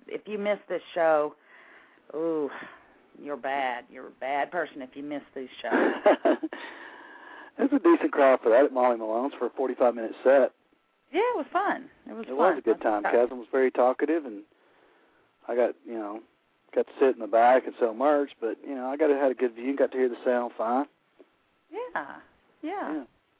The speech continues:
Speaker 1: Let's see, moving on. Billy James'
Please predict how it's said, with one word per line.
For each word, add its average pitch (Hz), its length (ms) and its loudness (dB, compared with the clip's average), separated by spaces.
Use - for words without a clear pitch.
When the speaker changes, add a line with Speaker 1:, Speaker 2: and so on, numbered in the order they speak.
Speaker 1:
Let's 349 220 -2
see, 269 100 0
moving 262 400 2
on. 208 760 0
Billy 226 220 2
James' 233 440 4